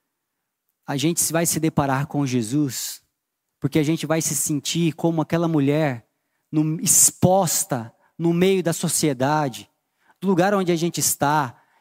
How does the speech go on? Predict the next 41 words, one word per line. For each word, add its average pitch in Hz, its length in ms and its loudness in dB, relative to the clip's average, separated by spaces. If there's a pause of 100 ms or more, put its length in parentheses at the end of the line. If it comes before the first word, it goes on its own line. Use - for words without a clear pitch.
e 175 60 0
a 170 40 4
gente 185 220 0
vai 196 140 2
se - 80 -2
sentir 175 340 0
como 196 280 0
se - 120 -4
nós 196 220 0
fôssemos 190 520 0
o 202 60 4
diferente 202 720 2
de 196 100 0
todos. 185 680 0 (240)
E 202 120 4
sim, 233 560 2 (240)
a 170 100 0
partir 196 280 0
de 240 60 2
agora 208 360 2
vocês 220 280 0
podem 226 440 2
atirar 196 300 0
as - 140 -2
pedras 196 440 2
em 151 140 0
mim, 175 360 0 (220)
e 196 80 4
as 220 220 0
pedras 254 460 2
hoje 214 200 0
em 190 60 -2
dia 208 380 2
já 196 120 0
não 240 160 0
são 262 300 2
mais 233 180 2
as 202 200 0
pedras 214 300 0
daquela 190 320 0
época. 180 480 0